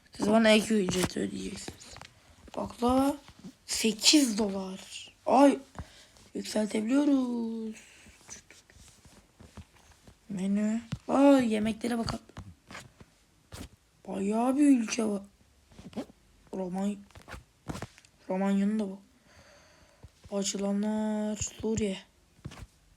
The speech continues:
Alayım.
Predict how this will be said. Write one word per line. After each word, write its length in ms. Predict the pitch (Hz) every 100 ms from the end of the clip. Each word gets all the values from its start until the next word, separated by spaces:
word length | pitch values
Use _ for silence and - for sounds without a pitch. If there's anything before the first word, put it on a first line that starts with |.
| _ _ - _ - - - - - - - - - - - - - - - - - - - _ - - - -
Alayım. 460 | 175 180 180 190